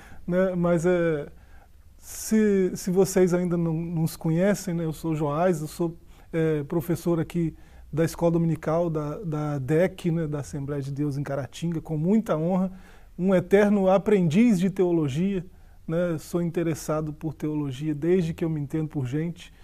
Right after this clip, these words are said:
e é uma honra estar nesse programa, participando, né? E quem sabe talvez contribuir com alguma coisa, algum conhecimento teológico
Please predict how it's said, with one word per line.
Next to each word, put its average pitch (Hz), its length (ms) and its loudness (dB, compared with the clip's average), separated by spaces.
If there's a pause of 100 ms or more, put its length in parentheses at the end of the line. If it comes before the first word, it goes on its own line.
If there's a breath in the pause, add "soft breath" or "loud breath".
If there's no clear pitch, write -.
(360 soft breath)
e 185 520 2
é 170 100 0
uma 196 380 -2
honra 208 240 4
estar 180 260 2
nesse 175 220 -2
programa, 160 480 -2
participando, 165 760 -4 (380 soft breath)
né? 170 320 0
E 165 420 -2 (100)
quem 180 120 2
sabe 175 400 2
talvez 170 600 0
contribuir 190 840 2
com 190 200 -6
alguma 160 320 -2
coisa, 175 360 2
algum 165 280 0
conhecimento 180 640 -2
teológico 156 640 -4